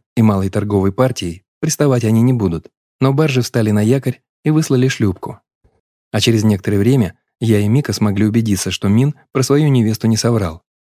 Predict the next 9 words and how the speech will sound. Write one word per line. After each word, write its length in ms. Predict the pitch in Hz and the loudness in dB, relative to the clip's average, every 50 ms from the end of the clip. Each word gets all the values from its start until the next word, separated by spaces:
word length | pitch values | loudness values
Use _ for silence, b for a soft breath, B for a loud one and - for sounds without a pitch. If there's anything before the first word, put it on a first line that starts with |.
| _ _ _ | _ _ _
хотя 400 | - - 110 98 - 120 117 - - | -6 -4 -4 -2 -2 -4 -4 -4 -4
о 100 | - 107 | -2 -2
ее 180 | 107 107 110 104 | 0 2 0 0
существовании 840 | - - 98 - - - - 113 117 131 147 151 131 104 95 85 - - | -2 -2 -4 -4 -4 -4 -2 -2 0 0 0 2 0 0 0 -2 -4 -4
мы, 200 | - 120 160 147 | -2 0 0 0
откровенно 440 | 127 - - 117 113 127 139 131 | 0 -2 -2 -2 0 2 2 2
говоря, 300 | 117 110 107 104 101 107 | 2 2 0 0 2 2
не 140 | 104 113 117 | 2 4 4
верили. 440 | 123 123 110 92 87 80 82 80 - | 4 4 2 0 -4 -8 -10 -14 -16